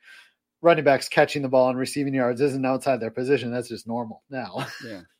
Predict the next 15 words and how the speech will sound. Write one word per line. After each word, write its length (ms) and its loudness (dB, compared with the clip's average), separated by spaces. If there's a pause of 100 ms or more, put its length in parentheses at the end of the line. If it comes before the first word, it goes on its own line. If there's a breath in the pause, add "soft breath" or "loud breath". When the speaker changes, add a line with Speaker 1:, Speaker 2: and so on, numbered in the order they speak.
(1040 loud breath)
Speaker 2:
Well, 320 0
eh, 140 -6 (120)
that 220 8
has 240 4
become 340 0
normal, 460 0
and, 500 -4
and 220 -4
quarterbacks 520 0
running 440 -4
the 80 -12
ball 400 -2
has, 360 -4
has 220 -6
become, 480 -6